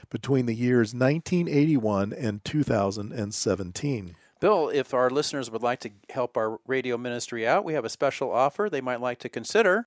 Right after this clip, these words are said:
Speaker 2: For a generous gift of any size, we will send them an electronic copy of your book, In Their Own Words, which is a compilation of L D S leader citations that's close to four hundred pages in length. The person just needs to go to M R M dot org, go to the donate button on the right side of the top main page, and then put in your amount.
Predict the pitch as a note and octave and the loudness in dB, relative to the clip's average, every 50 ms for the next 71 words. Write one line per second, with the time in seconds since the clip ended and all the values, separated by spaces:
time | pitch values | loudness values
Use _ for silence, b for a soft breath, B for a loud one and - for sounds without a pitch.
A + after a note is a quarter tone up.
0 | _ _ - - B2 B2 B2 A#2+ - A#2 A2+ G#2+ B2 B2+ B2 A#2+ A#2 A2 - - | _ _ -4 0 2 2 2 2 2 -2 -2 -2 -2 -2 -2 -2 -4 -6 -6 -6
1 | - B2 A#2+ - A#2 G#2 A#2+ A#2 G#2+ G#2 G2+ - - B2+ B2 B2 A#2 G#2+ G#2 G#2 | -6 -6 -6 -6 -6 -6 -6 -6 -6 -6 -8 -6 -2 -2 0 0 0 -2 -2 -4
2 | G2+ - - - _ A#2+ C3+ D3+ D#3 C#3 B2+ B2 B2 B2 B2 - - - D3 D3+ | -4 -6 -8 -8 _ -6 -6 -4 -4 -2 0 0 0 -2 -4 -6 -6 -4 -4 -4
3 | D3 D3+ B2+ G#2 G2 F#2+ G2 A2+ A#2+ A#2 - - A2 A2 G#2+ G#2+ G#2+ G#2 - - | -4 -4 -6 -6 -6 -6 -6 -8 -10 -14 -14 -12 -10 -8 -6 -6 -6 -6 -6 -6
4 | - C#3 C3 C3 A#2+ - - - B2+ B2 - - B2+ A#2+ A#2 - A2 A2 G#2 G#2+ | -4 -4 -4 -4 -6 -8 -6 -4 -4 -4 -4 -4 -6 -6 -6 -6 -6 -6 -6 -6
5 | B2 B2 A#2 B2 A#2 - _ _ _ B2 B2+ C3 C3 B2+ B2+ A#2+ A#2+ A2+ A2 A#2+ | -6 -4 -2 -2 -2 -2 _ _ _ -6 -4 -2 0 0 0 0 -2 -2 -4 -4
6 | D3 G#3 A#3+ - - B2 - A#2+ G#2 - A2+ - A#2+ A2+ - - C#3+ C#3 C3 B2 | -4 -4 -6 -8 -8 -8 -8 -8 -8 -8 -8 -8 -10 -10 -10 -6 -2 0 0 0
7 | A#2 A#2 A#2 C3+ - - E3+ D#3 B2 F#2+ G2 F#2 A2+ B2+ B2+ B2+ A#2 A2 G#2+ - | 0 0 -2 -2 -4 -4 -6 -6 -6 -4 -4 -2 -2 -2 -2 -4 -4 -4 -4 -4
8 | - A#2+ B2 A#2 A2+ G#2 - - G#2+ G#2+ - - B2+ A2+ A#2 - - A#2 G#2+ - | -6 -8 -6 -6 -6 -6 -6 -6 -6 -6 -6 -6 -6 -6 -6 -8 -10 -12 -10 -8
9 | - G2+ - - - - B2 A#2 A2 - - A2+ - - C3+ C#3+ D#3 D3+ C#3+ B2 | -8 -8 -8 -8 -6 -6 -4 -4 -6 -8 -12 -14 -10 -8 -6 -6 -4 -4 -4 -6
10 | A#2 - - B2 A#2 A2 A2+ G#2+ A2 A2 G#2+ B2+ D#3+ G#3+ B3+ - _ - C3 A2+ | -6 -6 -6 -6 -6 -6 -6 -8 -8 -6 -4 -4 -4 -4 -6 -8 _ -6 -6 -6
11 | - - G#2+ G#2 - - A2+ A2 G#2 - A2 G#2+ A#2 A2 G#2+ G2 - B2 B2+ B2+ | -6 -8 -10 -10 -10 -8 -8 -10 -10 -10 -6 -4 -2 -2 -2 -2 -2 -2 -2 0
12 | B2 B2 B2+ B2+ B2+ C3 B2 B2 B2+ C3 D#3 F#3 A3 A3 G3+ _ - A#2 A#2+ A#2+ | 0 -2 -2 -2 0 0 0 2 2 2 0 0 -2 -4 -8 _ -2 -2 -2 -2
13 | G2+ G#2+ - - A#2+ B2 C3 C3+ C3+ B2 G#2+ A#2 C3+ - - - D3+ C3 B2 A#2+ | -2 -4 -2 0 0 0 0 -2 -4 -4 -2 -2 -2 -2 -2 -2 -6 -6 -4 -4
14 | A#2 A#2+ B2+ C#3 C3 - - D3 C3+ C#3 C#3+ C3+ - - - - C#3+ B2 B2+ C#3 | -2 -2 -2 -2 -2 -2 0 2 2 2 0 -2 -6 -8 -4 0 0 0 0 -2
15 | C3+ C3+ C3 - D3 C3+ C#3+ F3 G#3 G3+ - - B2 B2 B2 B2 B2 - C#3 B2 | -6 -8 -8 -6 -4 -2 -2 -2 -4 -6 -8 -8 -8 -8 -8 -8 -6 -6 -6 -6
16 | B2+ B2 A#2+ A#2 A#2 A2 A2+ A#2+ B2+ F3 A3+ A#3+ - | -6 -6 -6 -6 -8 -6 -4 -2 -2 -2 -2 -4 -6